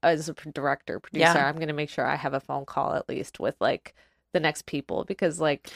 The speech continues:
Speaker 2: I mean, I think it's, it goes back to that whole, like, people, some people do just wanna take advantage of you, and sometimes people don't have that intention, but you get screwed over anyway because you didn't take that extra step of doing your own research. You know what I mean? And
Speaker 1: Exactly.
Speaker 2: because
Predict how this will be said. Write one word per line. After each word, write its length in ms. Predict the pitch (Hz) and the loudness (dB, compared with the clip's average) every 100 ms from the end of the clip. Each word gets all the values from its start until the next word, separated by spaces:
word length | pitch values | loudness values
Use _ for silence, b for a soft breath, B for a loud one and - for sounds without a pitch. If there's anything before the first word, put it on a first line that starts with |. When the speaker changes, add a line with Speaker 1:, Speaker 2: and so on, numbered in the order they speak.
| B B | B B
Speaker 2:
I 60 | 302 | 4
mean, 100 | 320 | 4
I 100 | 330 | 4
think 220 | - 330 | 0 2
it's, 300 | 285 240 - | 2 2 -4
it 240 | - 240 226 | 0 4 8
goes 220 | 247 240 | 8 10
back 180 | 233 220 | 8 8
to 60 | 220 | 6
that 160 | 208 | 6
whole, 220 | 185 190 | 6 6
like, 380 | 190 175 165 - - | 8 6 6 0 -2
people, 320 | 180 180 185 | 0 2 0
some 180 | - 156 | 4 4
people 220 | 160 180 | 6 4
do 180 | 233 175 | 6 4
just 180 | 160 - | 4 2
wanna 160 | 151 151 | -2 -2
take 180 | 143 143 | -2 0
advantage 380 | 151 135 139 160 | 0 -2 -2 -2
of 100 | 156 | 2
you, 180 | 190 262 | 4 6
and 220 | 226 214 | 6 2
sometimes 580 | - 220 220 240 233 233 | 2 2 4 4 2 0
people 240 | 247 302 | -2 0
don't 200 | 262 269 | 4 4
have 160 | 233 240 | 4 4
that 140 | 214 | 4
intention, 500 | 175 226 240 214 190 | 4 2 4 4 4
but 200 | 185 185 | 4 4
you 120 | 196 | 4
get 240 | 190 208 - | 4 4 2
screwed 240 | - 190 | 2 6
over 200 | 175 170 | 6 6
anyway 380 | 156 151 151 147 | 4 4 2 0
because 360 | 151 147 139 151 | 0 0 0 -2
you 120 | 151 | -2
didn't 300 | 156 147 139 | 0 0 -2
take 200 | - 147 | -4 0
that 140 | 139 139 | 2 2
extra 260 | - 151 | 0 -2
step 260 | - 139 143 | 0 -2 -2
of 140 | 147 | -4
doing 260 | 151 143 143 | 0 0 2
your 100 | 143 | 2
own 160 | 143 | 0
research. 480 | 135 147 - - - | 0 -2 0 -2 0
You 80 | 165 | 2
know 100 | 156 | 4
what 100 | 151 | 4
I 60 | 143 | 2
mean? 180 | 147 147 | 2 0
And 120 | 143 | 0
Speaker 1:
Exactly. 640 | 156 160 - - - - 226 | 0 -2 -2 -6 -4 0 2
Speaker 2:
because 420 | 214 214 190 | 4 4 4